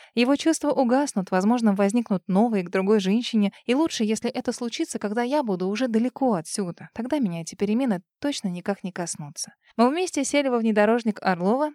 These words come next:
завезли Митюшку в школу, и только после того, как мы остались вдвоем по пути на работу, я вспомнила слова Саши. "Так какие идеи у тебя возникли по поводу наследства?" Я не думала, что Орлов действительно мог что-то реально придумать.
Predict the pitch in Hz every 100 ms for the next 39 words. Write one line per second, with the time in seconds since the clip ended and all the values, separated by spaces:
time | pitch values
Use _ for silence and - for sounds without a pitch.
0 | _ 220 208 240 269 339 247 214 180 -
1 | 170 - 277 311 285 285 226 302 311 269
2 | 247 247 226 226 208 196 - 151 175 196
3 | 202 - 240 214 190 180 180 262 294 -
4 | 170 185 233 214 170 160 240 285 269 190
5 | 180 254 277 254 220 202 196 190 254 269
6 | - 240 - _ - 269 - 262 254 320
7 | 330 277 247 254 175 - 180 180 185 311
8 | 226 196 190 240 247 269 277 240 160 -
9 | 165 _ _ _ - 208 254 254 233 294
10 | 277 262 - 196 196 240 233 202 214 -
11 | 202 233 233 208 185 208 - 202 202 196
12 | 170 175 175 175 165 143 - -